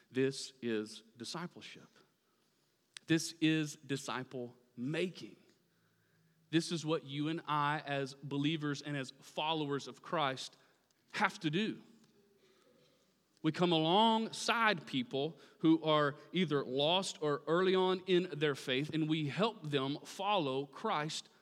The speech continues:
better. Now, sometimes we have all these excuses, and I'm gonna speak to that in a little bit, that prevent us from doing this. But you have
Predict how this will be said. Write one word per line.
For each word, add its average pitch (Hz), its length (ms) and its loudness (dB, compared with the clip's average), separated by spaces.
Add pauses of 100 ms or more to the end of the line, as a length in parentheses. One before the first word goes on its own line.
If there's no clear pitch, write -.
(220)
better. 233 540 -4 (3500)
Now, 120 200 -2
sometimes 147 400 -4
we 131 80 -6
have 127 160 -4
all 131 120 0
these 131 160 -4
excuses, 127 520 -8
and 120 80 -4
I'm 127 60 -2
gonna 123 100 -4
speak 135 300 -10
to 131 80 -6
that 127 180 -4
in 120 60 -6
a 120 60 -4
little 127 220 -4
bit, 104 220 -10 (1300)
that - 160 -6
prevent 131 340 -4
us 123 160 -6
from 110 240 -8
doing 120 260 -4
this. 107 200 -8
But - 160 -8
you 151 220 -4
have 147 360 -2